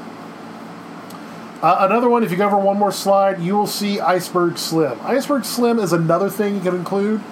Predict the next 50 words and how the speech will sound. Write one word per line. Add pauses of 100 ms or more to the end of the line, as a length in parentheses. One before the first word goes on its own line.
(540)
Um, (460)
he
was
a
pimp (100)
in
the
nineteen
sixties (600)
who
published
a
book
of
his
life, (440)
uh,
pretty
much
the
story
of
his
life.
Uh, (260)
they're
pimp (160)
narratives. (640)
Basically,
he's
a
pimp.
He
talks
about,
like,
here's
what
it's
like
being
a
pimp.
And
he
kind
of (640)
iterates
this
whole